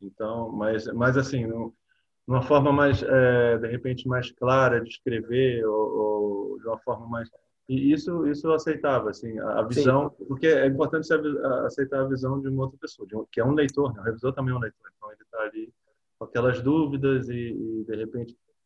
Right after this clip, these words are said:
Speaker 1: achando que é, não, ele falava que não, que isso é muito pessoal, isso é muito, isso aconteceu com alguém da sua família, isso aconteceu com, não, mas, ok, o livro é, é claro que é pessoal, né? É, é uma pessoa que tá escrevendo <laughs> sobre isso, mas, mas não, mas são personagens,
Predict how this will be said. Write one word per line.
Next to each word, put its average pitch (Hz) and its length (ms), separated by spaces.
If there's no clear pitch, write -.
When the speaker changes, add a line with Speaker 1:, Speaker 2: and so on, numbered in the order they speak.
Speaker 1:
achando 135 400
que 135 100
é, 123 320
não, 170 180
ele 131 100
falava 143 280
que 165 80
não, 175 140
que 131 240
isso 160 100
é 180 40
muito 180 180
pessoal, 135 580
isso 120 120
é 151 40
muito, 151 240
isso 135 140
aconteceu 160 400
com 147 80
alguém 139 160
da 135 80
sua 131 160
família, 135 320
isso 139 100
aconteceu 139 300
com, - 160
não, 269 140
mas, 131 100
ok, 147 180
o 113 80
livro 160 220
é, 143 40
é - 20
claro 160 240
que - 60
é 160 40
pessoal, 131 420
né? 107 220
É, 127 200
é 131 60
uma 139 120
pessoa 143 300
que 147 60
tá 151 80
escrevendo 123 480
<laughs> - 20
sobre 160 380
isso, - 120
mas, 131 720
mas 143 180
não, 185 320
mas 101 240
são 131 140
personagens, 160 680